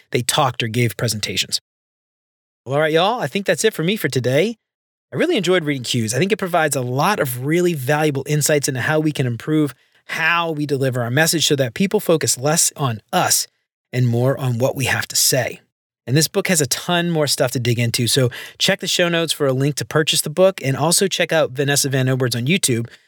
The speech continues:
She's got a lot of great videos and examples of some of the things that we talked about today, like vocal fry, which unfortunately I don't <laughs> think I can really mimic all that well. So check out her YouTube channel 'cause she's got some really great examples of that. When you hear her do it, you'll be like, "Oh my God, yes, I know exactly what you're talking about."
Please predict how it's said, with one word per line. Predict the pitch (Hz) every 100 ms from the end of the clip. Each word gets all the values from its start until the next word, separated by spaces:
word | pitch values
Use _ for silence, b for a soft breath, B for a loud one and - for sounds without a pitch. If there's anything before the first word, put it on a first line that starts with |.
| B
She's | -
got | 147 131
a |
lot | 131 156
of | 160
great | 151 123
videos | 156 160 156 151
and | 135
examples | 120 117 170 196 170
of | 135
some | - 147
of | 135
the |
things | 127 131
that | 113
we | 123
talked | 143 131
about | 131 110
today, | 127 127
like | 120
vocal | 117 127 123
fry, | - 120 120 - B _
which | 151 143
unfortunately | 143 165 147 147 139
I | 127
don't | 131
<laughs> |
think | 127
I | - -
can | 175
really | 165 147
mimic | 139 135 131
all | 127
that | 123 117
well. | 123 117 B B
So | - 147
check | 269 277
out | 196
her |
YouTube | 151 156 135 120
channel | 131 123
'cause | 107
she's | - -
got | 135
some | 131 123
really | 123
great | 117 110
examples | 107 120 120 113
of | 104
that. | 104 -
When | 143
you | 135
hear | 127 214 160
her | 135
do | 147 127
it, | 113
you'll |
be | 120
like, | 117 110
"Oh | 143
my | 127
God, | 127 110
yes, | 120 113
I | 127
know | 123
exactly | 113 120 117
what | 113
you're | -
talking | 113 113
about." | 117 170